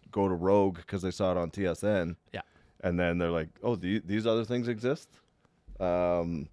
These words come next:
Speaker 1: and that's, that's one of, that, one of the harder things to admit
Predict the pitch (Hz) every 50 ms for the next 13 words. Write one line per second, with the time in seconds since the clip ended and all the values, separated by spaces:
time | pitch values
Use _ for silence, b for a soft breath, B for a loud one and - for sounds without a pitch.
0 | b b b b b b b b b b b b 104 107 110 113 92 80 113 131
1 | 127 110 131 147 143 135 139 127 113 113 127 123 131 131 135 147 147 143 131 98
2 | 123 127 123 120 120 113 - 120 117 113 104 - - 110 104 95 92 98 98 98
3 | 98 90 -